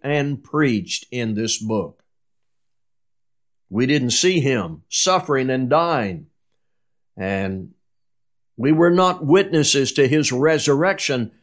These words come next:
and his ascension. But John twenty twenty-nine says, "Blessed are those who have not seen and yet have believed."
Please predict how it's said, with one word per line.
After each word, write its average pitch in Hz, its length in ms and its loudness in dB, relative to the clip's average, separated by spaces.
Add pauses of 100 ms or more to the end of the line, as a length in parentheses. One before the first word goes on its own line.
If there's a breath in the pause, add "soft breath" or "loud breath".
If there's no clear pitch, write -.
(140)
and 143 260 2
his 160 440 0 (100)
ascension. 151 720 0 (220)
But 147 180 -2
John 175 380 2
twenty 226 340 4
twenty-nine 185 720 0
says, 127 480 2 (240)
"Blessed 127 800 2 (300)
are 131 180 4
those 147 800 4
who 165 160 8
have 139 200 4
not 202 360 2
seen 110 600 0 (1160)
and 98 180 -2
yet 127 240 2
have 120 240 -4
believed." 98 640 -4